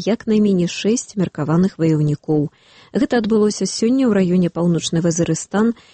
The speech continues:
непадалёк ад афганскай мяжы, дзе актыўна дзейнічаюць ваяўнікі Аль-Каіды і талібы.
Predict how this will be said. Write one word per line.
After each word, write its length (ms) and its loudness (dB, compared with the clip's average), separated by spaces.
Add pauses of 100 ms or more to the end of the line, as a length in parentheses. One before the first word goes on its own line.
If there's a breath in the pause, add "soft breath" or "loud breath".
(100)
непадалёк 520 0
ад 120 0
афганскай 500 0
мяжы, 380 0
дзе 200 0
актыўна 360 0
дзейнічаюць 560 -2
ваяўнікі 580 0
Аль-Каіды 540 0
і 180 -4 (100)
талібы. 520 -2